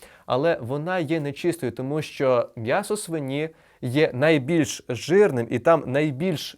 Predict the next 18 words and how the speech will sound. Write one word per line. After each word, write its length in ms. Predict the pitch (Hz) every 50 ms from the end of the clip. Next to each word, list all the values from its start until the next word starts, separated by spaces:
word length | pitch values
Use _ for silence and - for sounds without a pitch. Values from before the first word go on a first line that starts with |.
| _ -
високий 800 | 127 110 104 120 165 170 - - 180 180 180 180 180 175 165 156
вміст 440 | - 127 139 151 143 - - _ - -
жиру 500 | 117 104 110 139 165 185 185 185 180 180 - - _ -
у 100 | - 135 135 131 127 -
в-, 460 | - - - 120 120 113 113 110 107
всьому 520 | 101 - - - 160 156 147 143 139 135 - -
м'ясі. 520 | - 117 110 127 117 98 - - - - - _ - - - - - - -
Також 380 | 190 208 208 196 - - - _
доктор 480 | - - 131 147 185 180 - - 156 143
Макнот, 640 | 131 151 147 - 147 160 196 226 240 240 - - - _ _ -
дослідник 480 | 123 135 135 - 165 165 135 135 120 117
здоров'я, 480 | 113 107 147 151 156 147 117 113 107
помітив, 480 | 110 - 147 160 175 160 - - 110 -
що 320 | - - - - 135 117 - - - - - _ _ _ -
кожна 640 | 190 208 214 208 175 117 117 117 113 107 104 - - - - _ - - _ -
четверта 720 | - 139 - 120 123 165 165 151 135 120 - 113 98 98
туша 480 | - _ - 180 165 123 - - 107
свинини 720 | - - - 110 110 110 127 170 220 247 190 117 104 -